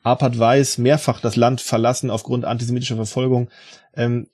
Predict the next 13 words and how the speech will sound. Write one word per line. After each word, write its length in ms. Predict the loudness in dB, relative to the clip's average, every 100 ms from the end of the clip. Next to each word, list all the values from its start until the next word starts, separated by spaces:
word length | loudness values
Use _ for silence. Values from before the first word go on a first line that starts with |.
| _ _
die, 500 | -18 -8 2 4 4
diese 260 | 2 2 2
Zeit 340 | 4 2 2
war 120 | 0
eine 160 | 0 -2
Zeit, 340 | 0 0 0 -2
in 180 | -2 0
der 160 | 2 2
Menschen 340 | 0 -2 -4
aus 240 | -4 -4 -2
Europa 420 | -2 0 0 -2
versucht 460 | 0 0 -2 -4
haben, 400 | -2 -2 0 -4